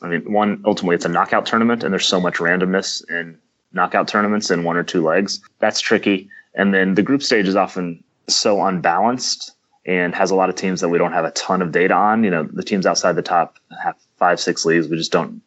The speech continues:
you know, all you get is those six group games a year or something. So there's not a ton of input. So those, those two things make it a little bit tricky. On a league level, it's a little bit easier because you got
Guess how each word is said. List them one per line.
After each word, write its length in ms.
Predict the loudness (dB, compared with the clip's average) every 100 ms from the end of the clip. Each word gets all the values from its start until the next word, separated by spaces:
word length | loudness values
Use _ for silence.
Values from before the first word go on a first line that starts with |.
| _
you 60 | -6
know, 120 | -2
all 140 | 2 2
you 140 | 2
get 200 | 2 0
is 120 | 0
those 260 | -2 -2 -2
six 300 | -4 -4 -4
group 280 | -2 -4 -2
games 260 | -4 -2
a 60 | -2
year 300 | 0 -2 -6
or 80 | -10
something. 360 | -10 -10 -12 -10
So 120 | -6
there's 180 | -4 -2
not 300 | -2 -2 -4 -20 -20 _ _
a 20 | -6
ton 180 | -2 -2
of 100 | -4
input. 240 | -4 -2
So 100 | 0
those, 300 | 2 0 -2
those 200 | -2 -2
two 120 | 0
things 280 | 0 0 2
make 180 | 0 0
it 80 | 0
a 20 |
little 200 | 2 0
bit 140 | -2
tricky. 360 | -4 -6 -10 -18 -18 -20 -20 _ -2
On 100 | 0
a 60 |
league 320 | 0 0 0
level, 360 | 0 0 0 -2
it's 120 | 0
a 40 | 0
little 180 | 0
bit 140 | 0 -2
easier 320 | -2 -4 -8
because 340 | -8 -6 -4
you 80 | -2
got 320 | 0 2 0